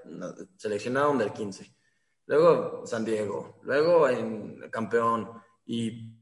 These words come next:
nada, no me decían nada. Entonces, cuando llego, y yo creo que al ver que a lo mejor ya estaba buscando otras opciones, pues, se fue cuando, cuando dijeron que, que ya, vente pa' acá.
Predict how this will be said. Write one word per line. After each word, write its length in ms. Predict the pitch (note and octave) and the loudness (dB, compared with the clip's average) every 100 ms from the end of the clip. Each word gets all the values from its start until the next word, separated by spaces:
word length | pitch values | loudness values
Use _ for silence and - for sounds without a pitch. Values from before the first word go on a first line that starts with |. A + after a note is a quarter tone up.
| A2+ | -16
nada, 420 | A2+ G#2+ G#2 D3+ D3 | -8 -4 2 4 4
no 140 | C#3 | 2
me 120 | D#3 | 0
decían 220 | C3+ D3 | 0 -2
nada. 200 | C#3+ D#3 E3+ | 2 4 4
Entonces, 320 | D3 D3+ D3 | 4 2 2
cuando 200 | C3+ A#2+ | 0 2
llego, 300 | C3 D#3+ C#3 | 4 6 6
y 120 | C3 | 4
yo 120 | A#2 | 2
creo 200 | C3 B2+ | 0 -2
que 540 | B2+ A#2+ G#2+ - - _ | 0 -2 -2 -12 -20 _
al 160 | A2+ A2+ | -4 2
ver 220 | C3 C3 | 2 4
que 80 | B2+ | 2
a 40 | |
lo 100 | A2 | 2
mejor 680 | G#2+ - B2+ B2+ - - - | 0 2 4 4 0 -10 -4
ya 100 | B2 | 4
estaba 300 | C3 C3+ C#3 | 4 6 6
buscando 480 | B2+ A#2+ - C3+ C3 | 6 4 2 2 4
otras 280 | C3 C#3 C3+ | 4 4 4
opciones, 880 | C#3+ - D#3 D#3 - - - - _ _ _ _ _ _ | 4 4 4 4 2 -4 -14 -20 _ _ _ _ _ _
pues, 200 | G#2+ G#2 _ _ | -16 -16 _ _
se 280 | - A#2 A2 | -4 2 2
fue 200 | G#2+ A#2 | 4 2
cuando, 480 | A#2+ A#2 G#2+ G2 F#2+ | 2 2 2 2 0
cuando 220 | F#2+ G2+ F#2+ | -2 -4 -4
dijeron 360 | G2 G#2 G#2+ | -2 -2 -2
que, 440 | G2+ G2 F#2+ - _ _ | -4 -6 -8 -16 _ _
que 140 | G2 | -4
ya, 400 | G#2+ G#2 G2+ - | -2 -2 -8 -12
vente 220 | - A#2+ A2+ | -6 -4 -2
pa' 100 | - | -4
acá. 420 | A2 - - _ | -6 -8 -12 _